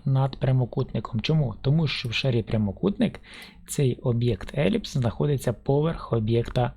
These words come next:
прямокутник. Я можу це знову ж таки змінити або перетягнути, або опустити. Тобто є ось такі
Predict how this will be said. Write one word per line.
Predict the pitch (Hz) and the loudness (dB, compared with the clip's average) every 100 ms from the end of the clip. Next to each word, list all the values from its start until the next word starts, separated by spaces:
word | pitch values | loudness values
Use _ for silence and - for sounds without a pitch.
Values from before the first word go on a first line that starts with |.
| - - | -12 -4
прямокутник. | 117 113 - 110 - - 226 | -2 -2 -4 -8 -8 -8 -2
Я | 240 | 2
можу | 160 123 | 2 2
це | 135 123 | 2 2
знову | 143 160 | 2 0
ж | - | -4
таки | 113 117 | -2 0
змінити | 120 113 104 | 2 2 0
або | 110 113 | 0 -2
перетягнути, | - 113 107 143 190 208 - 208 - - - - | 0 0 2 2 2 2 0 -2 -8 -18 -20 -8
або | - 110 120 131 135 - _ - - | -2 0 2 2 0 -6 _ -12 -6
опустити. | 131 - - - - - _ _ _ _ - _ _ - - - - - _ _ _ _ _ _ _ - - - - - - - - - - - - _ - _ - | -4 -4 -8 -10 -16 -20 _ _ _ _ -20 _ _ -20 -20 -20 -20 -20 _ _ _ _ _ _ _ -20 -20 -20 -20 -20 -20 -20 -20 -14 -14 -14 -18 _ -20 _ -12
Тобто | - 135 143 | -6 -4 0
є | 135 156 254 240 | 2 2 0 0
ось | 147 156 - | -2 -2 -6
такі | - 107 - 135 139 | -4 -2 2 0 0